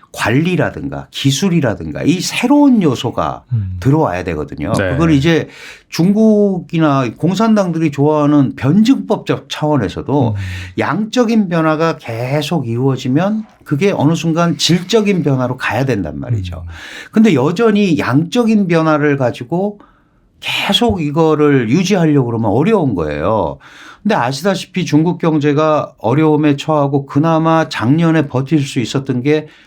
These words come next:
Speaker 1: 수출이었단 말이죠. 내수가 보통 뭐 오십육 퍼센트, 칠 퍼센트가 경제 성장에 기여를 했었는데 그게 한때 뭐 사십 퍼센트 이하로까지 떨어진 적이 있어요.
Speaker 2: 어.
Speaker 1: 이거를 하드캐리한 게 수출이거든요.
Speaker 2: 음.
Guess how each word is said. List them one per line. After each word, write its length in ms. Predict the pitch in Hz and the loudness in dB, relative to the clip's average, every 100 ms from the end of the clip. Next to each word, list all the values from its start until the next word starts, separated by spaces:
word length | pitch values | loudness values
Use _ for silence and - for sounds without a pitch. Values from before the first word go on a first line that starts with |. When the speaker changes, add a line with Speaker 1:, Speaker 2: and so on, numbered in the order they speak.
| - | -10
Speaker 1:
수출이었단 680 | - - 247 220 120 98 78 | -10 -2 0 0 0 -4 -6
말이죠. 460 | 69 65 - 143 - | -8 -10 -10 -12 -6
내수가 640 | 117 139 139 147 151 123 - - - - _ | -2 0 -2 -2 -2 -2 -4 -14 -20 -20 _
보통 360 | - 139 160 147 | -4 0 2 2
뭐 120 | 135 | 2
오십육 560 | 107 139 156 143 123 120 | 2 0 2 2 2 -2
퍼센트, 400 | 143 143 135 131 | 0 0 -2 -6
칠 200 | - 170 | -6 -2
퍼센트가 520 | 165 147 139 131 127 | 0 0 0 -2 -4
경제 320 | 113 135 143 | 0 0 2
성장에 420 | 135 127 120 110 | 0 0 -2 -2
기여를 480 | 95 113 131 151 127 | -4 0 2 2 0
했었는데 840 | 107 107 92 80 71 123 113 67 - - - - - | -2 -4 -4 -4 -4 -2 -2 -4 -10 -20 -20 -20 -8
그게 260 | - 175 | -2 0
한때 400 | 196 190 190 180 | 0 -2 -2 0
뭐 460 | 143 143 127 104 73 | 2 2 2 0 -4
사십 380 | - - 175 214 | -6 -4 -4 -2
퍼센트 360 | 208 165 143 123 | -2 0 0 2
이하로까지 720 | 113 180 170 147 - 92 87 | 2 2 2 0 -4 -6 -4
떨어진 420 | 175 190 139 107 | -2 -2 -2 -4
적이 240 | 82 71 | -6 -8
있어요. 320 | 139 - - 82 | -10 -8 -8 -6
Speaker 2:
어. 40 | |
Speaker 1:
이거를 720 | 78 156 170 185 180 196 202 - - - | 0 0 2 0 2 2 0 -6 -20 -12
하드캐리한 720 | - 208 - 196 196 160 143 | -6 -6 -2 -2 0 2 2
게 260 | 139 135 - | 2 0 -2
수출이거든요. 720 | - - - 208 101 82 127 123 | -8 -4 -2 0 -2 -4 -8 -2
Speaker 2:
음. 120 | 113 | -2